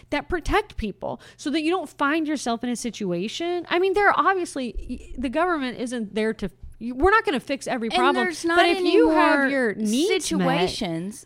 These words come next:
Speaker 2: there's no more situations where when someone, when a politician or a legislator is presented with new evidence that will show,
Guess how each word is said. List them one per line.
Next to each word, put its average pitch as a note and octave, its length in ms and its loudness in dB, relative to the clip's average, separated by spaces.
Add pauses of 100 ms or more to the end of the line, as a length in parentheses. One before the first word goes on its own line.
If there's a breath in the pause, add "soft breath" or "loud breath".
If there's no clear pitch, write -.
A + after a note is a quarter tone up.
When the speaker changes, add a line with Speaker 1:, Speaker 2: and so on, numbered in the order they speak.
(120)
Speaker 2:
there's D4+ 260 -2
no E4 180 0
more F4+ 140 -2
situations A3 920 -4
where E3+ 480 -6 (460 soft breath)
when G#3+ 200 -4
someone, A#3 800 -2 (140)
when A3+ 180 -4
a F3 60 -4
politician B3+ 760 -6
or E3+ 140 -6
a E3 40 -10
legislator E3+ 720 -8
is - 220 -8
presented G#3+ 640 -4 (260 loud breath)
with F#3 300 0 (520)
new F4 500 4 (120)
evidence G3+ 880 -2 (560)
that A#3 220 4
will G#3+ 200 2
show, G4 520 0